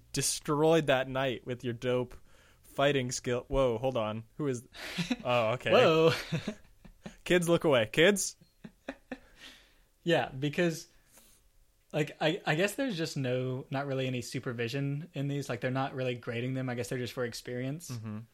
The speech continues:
Speaker 2: Because otherwise you would think they'd be counting, like, how many kills someone gets or, like,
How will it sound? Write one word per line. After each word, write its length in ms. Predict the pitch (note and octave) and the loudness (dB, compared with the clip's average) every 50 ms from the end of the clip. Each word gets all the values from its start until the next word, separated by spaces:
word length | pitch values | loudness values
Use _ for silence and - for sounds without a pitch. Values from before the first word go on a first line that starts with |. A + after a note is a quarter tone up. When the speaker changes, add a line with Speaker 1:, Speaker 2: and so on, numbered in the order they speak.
| _ _ _ _ _ _ _ _ _ _ _ _ - | _ _ _ _ _ _ _ _ _ _ _ _ -4
Speaker 2:
Because 240 | D#3 D#3 D3+ D#3 D3 | -2 2 2 2 2
otherwise 320 | D#3 C3 D#3 E3+ E3+ E3 D#3+ | 2 2 2 2 2 2 2
you 60 | D#3 | 0
would 100 | C#3+ C#3 | -2 -2
think 140 | C#3+ C#3 - | -2 -4 -4
they'd 120 | C#3 C3 | -4 -4
be 120 | B2+ B2 | -4 -6
counting, 340 | - - C3+ A#2+ A#2+ B2 A#2+ | -6 -6 -6 -6 -4 -6 -6
like, 280 | A#2+ A2+ A#2 A2+ - - _ _ _ _ _ _ _ | -8 -8 -10 -12 -12 -16 _ _ _ _ _ _ _
how 120 | - C3 | -8 -6
many 160 | C3 B2+ B2 A#2+ | -4 -4 -4 -6
kills 380 | - - C#3 B2 A#2+ B2 A#2+ | -6 -6 -4 -4 -4 -4 -6
someone 300 | - - B2+ B2+ B2 B2+ | -6 -6 -6 -6 -6 -6
gets 500 | B2 B2+ A#2+ B2 C3 - - - - - - _ _ _ _ - | -4 -4 -4 -4 -6 -10 -14 -16 -16 -16 -18 _ _ _ _ -10
or, 100 | - B2+ A#2+ | -6 -6 -4
like, 300 | A#2 A#2 A#2+ A2+ - | -4 -4 -6 -6 -10